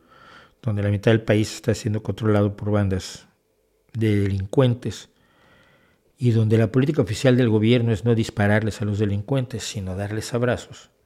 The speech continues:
Y es, no es, no es una broma, no es solamente la frase "abrazos, no balazos", es que a mí me la han defendido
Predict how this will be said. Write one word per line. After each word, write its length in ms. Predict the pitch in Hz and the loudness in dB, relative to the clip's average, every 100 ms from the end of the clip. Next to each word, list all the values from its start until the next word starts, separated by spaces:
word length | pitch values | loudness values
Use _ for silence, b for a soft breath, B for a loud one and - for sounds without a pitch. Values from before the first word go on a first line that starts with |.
| _ _ b b b b b b b b b _ | _ _ b b b b b b b b b _
Y 140 | 110 | 0
es, 140 | 98 123 | 0 4
no 160 | 120 | 4
es, 160 | 131 165 | 4 4
no 200 | 127 127 | 4 4
es 200 | 127 - | 2 2
una 160 | 147 | 2
broma, 320 | 120 127 131 131 | 4 4 4 2
no 120 | 123 | 0
es 80 | 117 | -2
solamente 480 | 123 123 117 117 | -2 -2 -4 -4
la 140 | 120 90 | -4 -4
frase 320 | - 113 - | -2 -2 0
"abrazos, 400 | 104 110 104 95 | -2 -2 -2 -4
no 140 | 110 | 0
balazos", 460 | 113 127 123 139 - B B B B - | 2 2 2 0 -6 B B B B -10
es 60 | |
que 80 | - | -2
a 40 | |
mí 60 | 127 | 2
me 120 | 120 | 4
la 80 | 117 | 4
han 80 | 123 | 4
defendido 800 | 127 123 104 104 139 123 117 | 0 0 -2 0 0 0 -2